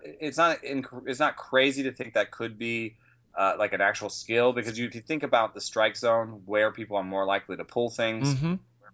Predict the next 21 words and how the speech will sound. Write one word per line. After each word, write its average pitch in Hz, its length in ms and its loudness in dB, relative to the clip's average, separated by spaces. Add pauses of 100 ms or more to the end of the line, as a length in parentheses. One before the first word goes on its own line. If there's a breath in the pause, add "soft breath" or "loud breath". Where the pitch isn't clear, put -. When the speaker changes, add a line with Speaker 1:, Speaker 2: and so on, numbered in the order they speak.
(120)
Speaker 1:
people 98 140 0
are 92 100 4
more 98 160 2
likely 92 440 0 (100)
to, 87 400 -6 (240 soft breath)
uh, 87 500 4
to 98 140 -8
hit, 98 260 -2 (340)
uh, 90 100 -4
ground 101 260 4
balls 98 160 2
and 92 100 -14
fly 104 220 4
balls, 92 400 0
basically 101 720 -4 (180 loud breath)
you 123 100 -2
could 123 180 0
manipulate 107 840 2 (260)
the 95 100 0
grounder 104 560 2
pull, 107 540 -2